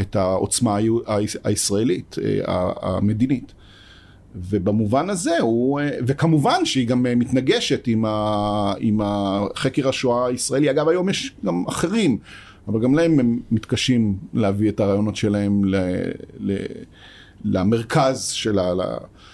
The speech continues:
אז אני חושב שזה הסיבה המרכזית. אני יודע שכש-, שבשנות התשעים עוד, אה,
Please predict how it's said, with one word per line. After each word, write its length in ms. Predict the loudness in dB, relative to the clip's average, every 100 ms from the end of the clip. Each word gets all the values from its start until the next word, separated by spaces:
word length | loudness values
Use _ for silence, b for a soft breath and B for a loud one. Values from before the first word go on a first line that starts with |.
| B B -4
אז 240 | -2 2
אני 100 | 0
חושב 120 | 0
שזה 320 | -2 0 2
הסיבה 340 | 2 2 0 2
המרכזית. 680 | 0 -2 -4 -4 -6 -12 -14 -2
אני 140 | 0
יודע 400 | 0 2 0 0
שכש-, 380 | -2 -4 -2 0 0 0 -2 -2
שבשנות 840 | -2 -4 -4 -14 -8 -6 -2 -2
התשעים 460 | -2 -4 -2 2 4
עוד, 260 | 2 2 0
אה, 240 | 2 0